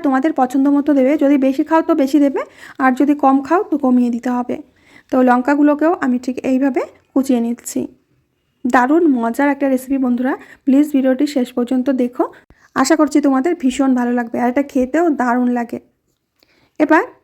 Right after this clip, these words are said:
একটা পাত্রের মধ্যে আমরা কুচোনো গাজর, কুচোনো পেঁয়াজ, কুচোনো ক্যাপসিকাম আর লঙ্কা সমস্ত কিছু এর মধ্যে দিয়ে দিচ্ছি।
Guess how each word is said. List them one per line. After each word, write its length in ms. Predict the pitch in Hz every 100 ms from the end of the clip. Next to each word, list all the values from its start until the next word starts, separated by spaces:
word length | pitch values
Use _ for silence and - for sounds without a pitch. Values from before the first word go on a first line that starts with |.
| _ _ _
একটা 280 | 262 269 302 403 -
পাত্রের 340 | 254 320 294 302
মধ্যে 200 | 294 320 508 -
আমরা 180 | 240 247 247 -
কুচোনো 340 | 277 302 294 294 240
গাজর, 440 | 226 226 269 277 285 - - - _
কুচোনো 380 | 277 285 294 320 330 - _ _
পেঁয়াজ, 440 | 254 240 254 285 277 - _ _ _
কুচোনো 380 | 269 277 285 302 294 -
ক্যাপসিকাম 580 | 233 226 285 262 262 285 370 - _ _ _ - _ 240
আর 100 | 233 247
লঙ্কা 420 | 240 254 254 269 311 - _ _ _ _ -
সমস্ত 380 | 269 240 269 302 277
কিছু 180 | 262 311
এর 80 | 269 247
মধ্যে 220 | 254 392 622 _ _ 262
দিয়ে 140 | 247 226
দিচ্ছি। 320 | 226 -